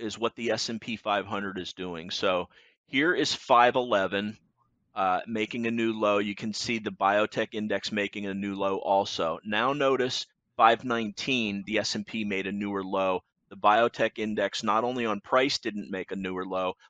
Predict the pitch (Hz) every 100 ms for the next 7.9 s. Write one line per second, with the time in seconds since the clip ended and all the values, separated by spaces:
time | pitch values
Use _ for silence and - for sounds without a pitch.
0 | - 95 98 117 135 127 - - 120 120
1 | - 104 - 110 107 98 - - 107 101
2 | 104 - - 76 73 - _ _ - 113
3 | - 165 135 139 135 110 117 117 - 110
4 | 107 104 104 101 104 98 92 92 92 95
5 | 98 90 - 101 98 90 - 104 98 98
6 | - 95 - - 107 101 90 87 - _
7 | _ _ _ _ - 92 90 87